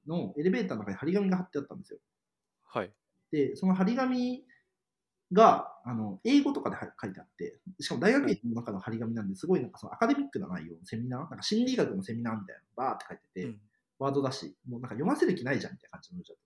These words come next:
Speaker 1: たんですね。
Speaker 2: うん。
Speaker 1: で、それがエレベーターの中貼ってて、一番最初僕ぶっちゃけ誰も見ないでしょ、こんなんって思ったわけですよ。
Speaker 2: うんうん。
Speaker 1: だけど、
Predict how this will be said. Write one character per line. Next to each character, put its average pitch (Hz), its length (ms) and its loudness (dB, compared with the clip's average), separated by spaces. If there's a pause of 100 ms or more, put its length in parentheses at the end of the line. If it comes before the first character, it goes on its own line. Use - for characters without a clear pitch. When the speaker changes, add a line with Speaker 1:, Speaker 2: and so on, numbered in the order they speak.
Speaker 1:
た - 60 -16
ん 127 40 -14
で 131 40 -16
す - 720 -10
ね。 110 120 2
Speaker 2:
う - 60 -6
ん。 - 40 -14
Speaker 1:
で、 - 40 -18
そ - 220 -6
れ 262 100 -2
が 302 160 4
エ 156 60 2
レ 190 60 6
ベ 247 140 2
ー 196 60 -2
タ 156 80 2
ー - 20 0
の 120 60 -2
中 - 120 -10
貼 127 120 -10
っ - 80 -18
て 143 120 -2
て、 110 380 -2 (240)
一 190 160 -4
番 359 120 4
最 320 120 6
初 262 100 2
僕 196 320 2
ぶ 190 80 6
っ 185 40 2
ち 214 80 2
ゃ 214 40 2
け 208 160 12 (160)
誰 147 140 0
も 190 120 6
見 180 100 2
な 180 80 4
い 98 140 -2
で 196 60 -10
し - 80 -10
ょ、 - 40 -16
こ 98 80 -4
ん 95 40 -2
な 95 80 -2
ん - 40 -8
っ - 20 -12
て - 80 -20
思 - 80 -20
っ - 40 -20
た - 80 -20
わ - 60 -20
け - 60 -20
で - 40 -20
す - 60 -20
よ。 - 60 -20 (640)
Speaker 2:
う 120 40 -10
ん 110 40 -6
う 107 80 -8
ん。 - 20 -18
Speaker 1:
だ 95 60 -16
け - 80 -8
ど、 120 260 -2